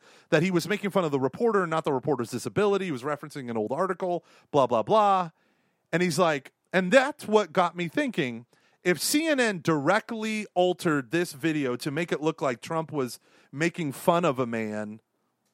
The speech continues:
you know, as, uh, making fun of a man's disability on purpose, even though clearly he wasn't, then he said, as, you know, for me, what else are they doing?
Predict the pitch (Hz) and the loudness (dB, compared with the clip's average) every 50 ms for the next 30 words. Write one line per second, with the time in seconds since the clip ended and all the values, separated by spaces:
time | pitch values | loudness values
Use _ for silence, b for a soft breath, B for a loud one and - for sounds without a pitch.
0 | _ _ _ _ _ _ - 151 160 147 139 135 131 131 135 - _ - 156 151 | _ _ _ _ _ _ -2 0 0 2 2 2 2 0 -2 -4 _ 2 4 4
1 | 147 139 - - - 165 170 160 - 165 208 214 220 196 - 220 190 170 156 143 | 4 2 -2 0 2 4 4 4 4 2 0 0 0 -2 0 0 0 0 -2 -2
2 | 151 151 156 139 - - 135 127 - 139 104 160 180 160 123 107 95 92 92 101 | -2 -2 -4 -4 -4 -6 -8 -6 -6 -4 -4 -4 -2 -2 -4 -4 -6 -10 -14 -16
3 | - _ _ _ _ _ _ _ _ _ - 185 220 247 277 277 - 240 240 220 | -20 _ _ _ _ _ _ _ _ _ 2 2 4 4 2 0 0 0 0 0
4 | 170 156 127 123 123 - - _ - 226 254 233 233 214 202 170 - - - - | 0 -2 -4 -4 -6 -8 -12 _ -4 -2 -2 0 0 0 0 0 -2 -4 -4 -2
5 | 214 220 240 233 226 226 208 160 190 175 147 143 170 196 180 151 107 110 101 95 | -2 0 0 0 -2 -4 -4 -6 -6 -8 -2 0 0 2 2 0 -2 -4 -8 -8
6 | 117 - - _ _ _ _ _ _ _ _ _ _ _ _ _ _ 123 120 165 | -8 -12 -20 _ _ _ _ _ _ _ _ _ _ _ _ _ _ -4 0 2
7 | 170 175 175 170 165 160 165 165 - _ _ _ _ _ - 196 - _ _ _ | 2 4 4 2 0 -2 -4 -8 -12 _ _ _ _ _ -20 -20 -20 _ _ _
8 | - 147 160 143 - 180 143 131 123 135 - 135 127 110 131 - _ 131 127 123 | -8 -6 -4 -2 0 2 2 2 0 0 -2 -4 -4 -4 -6 -12 _ -14 -10 -6
9 | 123 110 98 - 143 170 233 226 185 165 - - 117 110 104 101 98 104 127 151 | -4 -4 -4 -4 -4 -4 -4 -4 -4 -6 -8 -10 -14 -16 -14 -8 0 2 4 4
10 | 165 170 170 165 156 - 170 147 139 135 135 123 120 107 95 82 76 | 4 4 2 0 -2 -4 -4 -4 -2 -2 -2 -2 -2 -4 -6 -6 -10